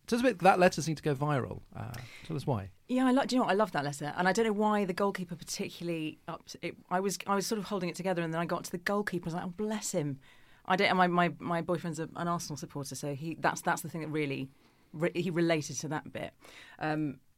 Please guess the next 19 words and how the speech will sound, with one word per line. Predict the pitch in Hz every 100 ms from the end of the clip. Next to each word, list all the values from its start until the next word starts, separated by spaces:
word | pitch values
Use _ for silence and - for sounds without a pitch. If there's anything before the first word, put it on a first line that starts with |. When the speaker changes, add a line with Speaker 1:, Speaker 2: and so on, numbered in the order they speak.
| _ -
Speaker 2:
I, | 156 160 156 151 - _ _ _ _ -
yeah. | 214 247 208
Do | 240
you |
know | 233
what? |
It | 156
was, | 185
it |
reminded | 175 180 165
me | 170
when, | 165 -
when | 156
all | 156 147
those | 147 143 -
actors | 147 147 147 131
sent | - 135
letters | 139 135 127 -
to, | 131